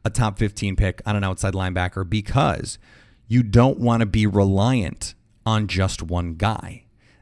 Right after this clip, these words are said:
That makes you susceptible to injury. It, it makes you overly reliant on a single player who, if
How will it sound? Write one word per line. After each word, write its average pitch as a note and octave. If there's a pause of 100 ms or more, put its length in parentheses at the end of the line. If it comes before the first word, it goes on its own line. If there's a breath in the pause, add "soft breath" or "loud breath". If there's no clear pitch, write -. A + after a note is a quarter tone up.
That A2
makes A#2
you G#2
susceptible F#2
to -
injury. C3+ (500 soft breath)
It, A2
it A2
makes A2
you G#2
overly B2+
reliant A2
on G#2+
a G2+
single A#2+
player C3+
who, A2
if -